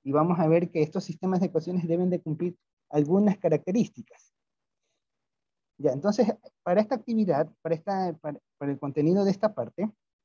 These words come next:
eh, hay una tarea que, que es sencilla.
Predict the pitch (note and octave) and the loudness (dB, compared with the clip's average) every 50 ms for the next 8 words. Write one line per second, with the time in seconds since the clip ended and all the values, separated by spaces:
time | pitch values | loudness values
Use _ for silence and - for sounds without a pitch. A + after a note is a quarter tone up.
0 | _ - C#3 C3+ C3+ C3 B2 B2 A#2+ A#2 A2+ A#2+ _ _ _ _ _ _ _ _ | _ -10 -6 -4 -2 -2 -2 -2 -2 -4 -6 -10 _ _ _ _ _ _ _ _
1 | _ _ _ _ _ - - - - D#3 D#3+ F3 F#3+ G3+ G3+ G3+ A3 G#3 F3 C#3 | _ _ _ _ _ -20 -16 -6 0 2 2 4 4 2 2 2 2 2 2 2
2 | A#2+ D#3 A3 - _ _ _ _ _ _ _ _ _ _ _ _ - E3 D#3 D3+ | 0 0 0 -2 _ _ _ _ _ _ _ _ _ _ _ _ -4 -4 -4 -4
3 | - _ _ - E3 E3+ E3+ - - - G#3+ G#3 G3 - G#3+ D#3+ - - - | -6 _ _ -6 -4 -4 -4 -4 0 2 4 4 4 6 4 4 4 2 -6